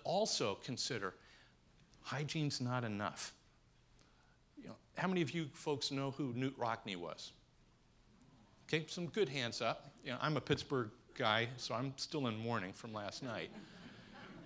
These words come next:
But Knute Rockne was the famous Notre Dame football coach who, uh, along with Frank Leahy, really put Notre Dame football on the map. As, and I'm a Nittany Lion, so I'm just completely unbiased here. Penn State, you got it.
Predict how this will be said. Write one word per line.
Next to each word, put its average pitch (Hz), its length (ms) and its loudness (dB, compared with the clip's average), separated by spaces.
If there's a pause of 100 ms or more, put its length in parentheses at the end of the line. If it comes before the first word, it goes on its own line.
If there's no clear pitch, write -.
But 156 120 0
Knute 233 220 4
Rockne 190 400 10
was 151 300 8
the 147 160 8
famous 170 540 4
Notre 147 260 4
Dame 139 200 2
football 123 400 2
coach - 440 0 (500)
who, 170 360 0
uh, 127 340 2 (160)
along 156 340 2
with 127 100 4
Frank 160 320 0
Leahy, 127 360 2
really 131 200 2
put 127 260 -4
Notre 123 200 0
Dame 113 180 0
football 107 640 0 (260)
on 113 180 -2
the 104 80 -4
map. 92 340 -4 (800)
As, 110 260 -6
and 123 240 -2
I'm 123 140 0
a 110 40 2
Nittany 107 320 0
Lion, 87 320 -2
so - 200 -6
I'm 92 280 -6 (100)
just - 240 -4
completely 113 440 0
unbiased 98 460 -2
here. 76 140 -6 (840)
Penn 131 140 4
State, 110 320 8
you 110 100 0
got 107 220 2
it. - 60 -4